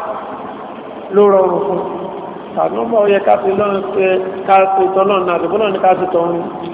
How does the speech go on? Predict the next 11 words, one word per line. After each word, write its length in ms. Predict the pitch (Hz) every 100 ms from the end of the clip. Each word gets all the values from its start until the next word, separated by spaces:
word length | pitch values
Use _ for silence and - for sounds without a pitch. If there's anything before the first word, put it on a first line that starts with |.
| -
ìyẹn 260 | 170 180 196
rọrùn. 300 | 190 180 165 - - - - - - - - - - - - -
Ẹlòmíì 420 | 240 240 233 285 285
sì 140 | 220
rè 160 | 202 226
àsọ́bùrù 540 | 196 190 - 262 247
alàtọ́ 440 | 226 240 208 - 233
à 120 | 214
ló 140 | 190
le 180 | 202 196
fún. 220 | 190 190